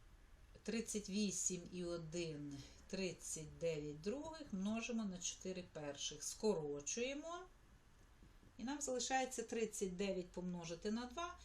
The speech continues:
буде мати сімдесят вісім кілометрів. Це ми знайшли шлях, е, проти течії. Оце шлях.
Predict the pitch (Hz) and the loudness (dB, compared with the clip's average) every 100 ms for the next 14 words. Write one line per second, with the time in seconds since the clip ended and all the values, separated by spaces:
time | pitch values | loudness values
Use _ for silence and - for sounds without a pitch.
0 | - - - 220 285 254 208 226 240 240 | -14 -14 -8 -2 0 4 4 4 2 0
1 | 226 - 208 185 190 - 247 262 285 180 | 0 4 4 4 2 4 4 4 2 -2
2 | 165 208 220 - 214 208 - 208 185 165 | 0 2 2 2 0 0 2 2 2 0
3 | 165 165 156 - 156 156 - - - - | -4 -4 -6 -8 -8 -8 -12 -14 -14 -14
4 | - - 220 202 185 190 196 196 - 226 | -2 4 6 6 2 4 4 6 4 4
5 | 262 339 381 381 - - - - - - | 6 8 6 2 -16 -18 -20 -10 2 6
6 | 202 202 240 277 359 370 - - - 170 | 6 8 10 12 10 6 -4 -12 -8 -2
7 | 175 175 175 170 165 202 233 240 285 269 | 2 4 4 2 2 6 6 6 0 0
8 | - - 185 160 143 - - 147 - - | -6 2 4 4 2 0 0 -2 -8 -14
9 | - - - - - - - - - - | -20 -18 -18 -18 -18 -16 -18 -18 -18 -18
10 | - - - - - 156 160 - 214 247 | -18 -20 -20 -18 -12 -10 -8 -4 -2 -2
11 | 285 285 - - 180 170 156 151 147 | -4 -6 -6 -4 0 0 0 -2 -8